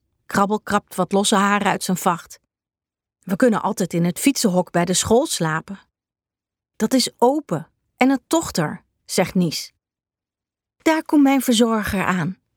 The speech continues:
miauwt Oedipus. Meneer Varoufakis komt met een dienblad naar buiten. Hij ziet de zwerfkatten, maar moet eerst de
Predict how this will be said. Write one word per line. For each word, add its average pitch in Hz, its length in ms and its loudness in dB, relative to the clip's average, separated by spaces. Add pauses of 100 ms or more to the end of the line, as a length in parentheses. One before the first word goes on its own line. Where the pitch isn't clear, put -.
(320)
miauwt 185 520 2
Oedipus. 180 640 -2 (680)
Meneer 233 320 4
Varoufakis 208 840 0
komt 220 200 2
met 202 140 0
een 226 140 4
dienblad 214 400 2
naar 185 120 -2
buiten. 170 460 -2 (360)
Hij 180 200 -2
ziet 208 300 2
de 202 100 -2
zwerfkatten, 220 760 0 (360)
maar 220 180 2
moet 220 280 2
eerst 247 320 2
de 208 80 -4